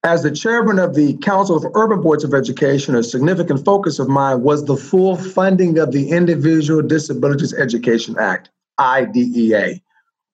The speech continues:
which deals with full funding for special education. When the act was passed, Congress stated that they would fund some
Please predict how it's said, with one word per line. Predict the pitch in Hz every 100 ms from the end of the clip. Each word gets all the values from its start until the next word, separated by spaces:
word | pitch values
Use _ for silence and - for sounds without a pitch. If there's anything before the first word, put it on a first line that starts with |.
| _ -
which | 120 120 - - 107
deals | 135 135 127
with | 120 117 - _ _ _ _ _ _ _ _ _ -
full | 165 156
funding | 160 139 120
for | 117
special | - 117 - 107
education. | 92 - 98 92 - - - _ _ _ _ _
When | - 123
the | 127
act | 139 135
was | 117
passed, | - 185 190 208 208 - - _ _ _ _ _ _ _ _ _ _ - -
Congress | - 147 147 147 151 - - _
stated | - - - - 160 143
that | 131
they | 139
would | 127 123
fund | - 160 165 165
some | - 151 135 131 -